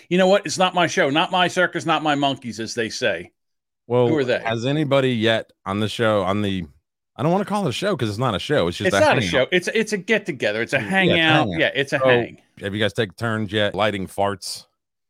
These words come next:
Speaker 1: No, there's no
Speaker 2: Mm-hmm.
Speaker 1: real physical. Although, although Sexy Talk Andrea near the end of the night, she had, like, hooker boots on and, like, a low cut top, and I thought we were gonna get a show. I, I thought we were gonna get kicked off Twitch. <laughs>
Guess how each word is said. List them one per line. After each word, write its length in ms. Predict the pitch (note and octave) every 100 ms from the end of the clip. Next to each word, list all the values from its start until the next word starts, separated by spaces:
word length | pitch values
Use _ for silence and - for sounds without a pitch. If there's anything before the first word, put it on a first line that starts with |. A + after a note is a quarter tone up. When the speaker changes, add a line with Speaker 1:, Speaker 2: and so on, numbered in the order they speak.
| _ _ _ _ A#2+
Speaker 1:
No, 260 | G2+ F#2+
there's 280 | A#2+ C#3+ B2+
no 240 | G3 G#3+
Speaker 2:
Mm-hmm. 80 | G3+
Speaker 1:
real 160 | F#3+ F3+
physical. 680 | - F#3 E3 D#3 E3 C#3 -
Although, 960 | D#3+ F#3 C#3 C4 D#4+ F4+ C4+ E3+ D#3+ -
although 880 | D3 D3+ D3 C3 A3+ A3+ C3+ G#2+ - _ _ _
Sexy 460 | - - B3 - A3+
Talk 300 | - F#3 -
Andrea 380 | E3 F3 C#3+ A2+
near 200 | C3+ C#3+
the 120 | C3+
end 140 | D3 C3
of 60 |
the 60 | A#2
night, 380 | A#2 C#3+ A2+ - _ _ _ _ _ _ _
she 180 | - C#4+
had, 140 | C#4 D#3
like, 280 | A#2 F2+ _ _
hooker 320 | - F#3+ - G3+
boots 380 | A3 A3+ A3 G#3+
on 480 | G#3 G#3+ A3 A3
and, 100 | D3+
like, 180 | C3 B2+
a 100 | G#2
low 260 | G2 C3+ F#3+
cut 340 | G3 F#3+ F#3
top, 480 | - E3+ F#3+ G3+ G3+
and 280 | B2 G#2+ F#2+ _ _ _ _ -
I 120 | G#3+
thought 160 | G#3+ G3
we 80 |
were 60 | D#3
gonna 160 | D3 B2+
get 140 | A#2
a 40 |
show. 420 | G2+ A#2+ G2 G#2 - _ -
I, 120 | C#3
I 140 | - G3+
thought 160 | G#3
we 80 | D#3+
were 40 | B2+
gonna 120 | A#2
get 180 | A2+ -
kicked 220 | G#2+ A2+
off 160 | G2+
Twitch. 380 | - A2 A2 -
<laughs> 60 | -